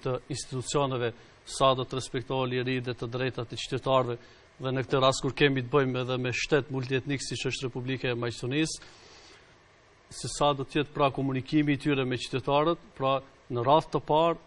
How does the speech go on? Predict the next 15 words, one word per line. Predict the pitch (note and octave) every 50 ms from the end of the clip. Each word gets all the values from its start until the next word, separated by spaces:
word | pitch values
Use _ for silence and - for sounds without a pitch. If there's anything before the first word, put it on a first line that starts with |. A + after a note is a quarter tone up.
| - - _ _ _ _ _ _ _ _ _ _ - C3 C3
element | A#2+ A#2+ B2 C#3 D#3 D#3+ D3 - - - - C3+ A#2 A2
bazik | D3+ D3 D3 - D#3 D#3 D3 - - B2
më | B2+ C#3+ D3+ -
kyç | - D#3+ D#3 - - - - - - C3
janë | C3+ B2+ A#2 - - -
pikërisht | F3 E3 - D3 D#3 D#3 C#3+ - - - - C3+
zgjedhjet, | A#2+ A2+ A2+ D3 D3+ C#3 A#2 A#2 A#2+ - -
ose | C3 - - C#3+ B2+
ndryshe | D3 E3 D#3+ - D#3+ D3+
themi, | - E3 E3 D#3+ D#3 D3
pra, | - D#3 D#3+ D#3 D3+ - - - - - - -
kjo | E3+ D#3 C3+
është | A#2+ A2+ D3
burimi | D3 D3 F3 F#3 F3 F3 F3 E3+ - - - - -
kryesor | - E3+ D#3+ F3 F#3 F3 F3 - - F3 F3+ F3+ F3+ F3